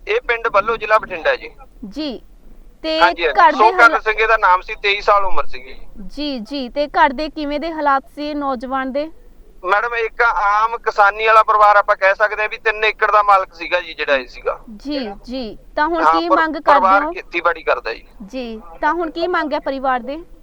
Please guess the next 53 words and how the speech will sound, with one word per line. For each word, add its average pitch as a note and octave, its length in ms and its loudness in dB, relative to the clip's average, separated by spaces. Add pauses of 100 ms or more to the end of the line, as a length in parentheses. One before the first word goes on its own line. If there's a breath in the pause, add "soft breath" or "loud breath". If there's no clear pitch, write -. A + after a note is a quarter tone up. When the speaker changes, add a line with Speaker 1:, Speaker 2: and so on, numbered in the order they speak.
(580)
Speaker 1:
ਪਰਿਵਾਰ A3+ 380 2
ਦੀ B3+ 100 -12
ਇਹੀ B3 280 -4
ਮੰਗ B3 260 2
ਹੈ A#3+ 80 2
ਜੀ A#3 140 -8
ਵੀ, A#3 480 -6
ਅਹ, G#3+ 60 2
ਪਰਿਵਾਰ G#3+ 440 4
ਦੀ A#3+ 140 -12
ਵੀ A#3+ 120 -6
ਸਮੁੱਚੀਆਂ G#3+ 460 -4
ਜਥੇਬੰਦੀਆਂ G#3 600 0
ਦੀ A3 80 -10
ਐਸ G3+ 320 -4
ਕੇ A3 100 -6
ਐਮ G#3+ 160 0
ਦੇ G#3+ 100 -4
ਮੈਂਬਰ G3+ 300 -4
ਹੋਣ G3+ 200 2
ਤੇ G#3 140 0
ਅਸੀਂ G3+ 160 -6
ਇਹ G3 100 -2
ਵੀ A3 120 -8
ਕਹਿੰਦੇ G#3+ 260 -2
ਆ A3 40 -4
ਵੀ G#3+ 100 -10
ਸੰਯੁਕਤ F#3+ 380 -6
ਕਿਸਾਨ G3+ 320 2
ਮੋਰਚੇ G3 340 -4
ਦੀ G3+ 100 -10
ਵੀ G#3 80 -8
ਇਹੀ G3 240 -4
ਮੰਗ F#3 240 0
ਆ F3 80 2
ਗਈ F3+ 180 -10
Speaker 2:
ਹੂੰ। - 420 -14
Speaker 1:
ਵੀ A3 100 0
ਪਰਿਵਾਰ G#3 400 2
ਨੂੰ G#3+ 100 -8
ਦਸ F#3+ 200 2
ਦਸ F#3+ 180 0
ਲੱਖ F#3+ 200 -4
ਰੁਪਇਆ G3 260 -8
ਕੇਂਦਰ F3+ 300 -4
ਸਰਕਾਰ F#3+ 360 0
ਦੇਵੇ, G3 200 -12
ਦਸ F3 220 -2
ਲੱਖ F#3 220 -4
ਰੁਪਇਆ F3+ 240 -2
ਪੰਜਾਬ E3+ 300 0
ਸਰਕਾਰ F3 360 0
ਦੇਵੇ, F3 300 -10